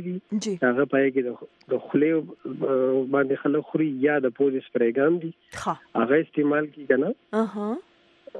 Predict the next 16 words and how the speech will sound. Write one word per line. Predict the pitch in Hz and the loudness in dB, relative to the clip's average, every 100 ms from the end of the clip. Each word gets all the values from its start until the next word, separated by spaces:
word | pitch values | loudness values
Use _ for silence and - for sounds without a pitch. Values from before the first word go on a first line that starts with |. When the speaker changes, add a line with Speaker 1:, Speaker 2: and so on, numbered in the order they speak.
| - | -2
Speaker 1:
آه، | 127 123 | 2 2
یا | 135 147 143 | 2 0 0
په | 123 | 0
آخر | 120 - 175 | 0 2 0
کې | 151 151 | 2 0
یو | 143 135 | 0 2
بل، | 139 143 131 120 | 2 2 0 -2
آه، | - 131 | -4 0
لیټسټ | 135 135 135 160 - | 2 0 2 -2 0
هغه | 151 165 | 0 2
دی، | 202 | 2
هغې | 196 190 | 2 2
ته | - 180 | 2 2
امینوتراپي | 196 202 170 165 156 143 151 | 2 2 2 2 2 0 0
وایي. | 147 | 2
عموماً | 143 143 151 | 0 -2 -2